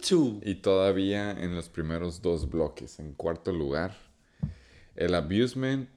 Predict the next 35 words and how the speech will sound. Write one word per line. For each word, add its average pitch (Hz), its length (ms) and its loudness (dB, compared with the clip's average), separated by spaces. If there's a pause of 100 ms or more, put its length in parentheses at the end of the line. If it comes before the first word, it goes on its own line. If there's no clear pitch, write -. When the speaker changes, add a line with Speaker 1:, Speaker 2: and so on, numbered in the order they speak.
(720)
Speaker 2:
podríamos 101 460 6
decir 104 200 -2
que 135 80 2
tampoco 139 460 2
está 160 160 -2
activo, 151 480 0
pero 107 200 6
es 110 140 0
un 139 380 -4
votador 113 720 4 (100)
popular. 101 560 0 (720)
Speaker 1:
Güey. 135 380 0 (540)
Speaker 2:
Está 104 220 0
en 98 100 -2
todo. 95 580 4
Speaker 1:
El 156 140 0
Abusement 202 480 2
siempre 208 480 -2
está 185 340 -4
presente 139 560 -6
a - 60 -14
la - 120 -16
vez. 85 100 -6
Speaker 2:
Y 98 100 6
él 135 400 4
es 101 160 4
de 120 120 8
esos 131 240 2
de 117 140 2
que 87 160 2
dice, 90 680 0 (240)
"¿Quién 117 200 -2
reparte 135 400 -2
más 135 180 -2
lonche?". 131 380 -2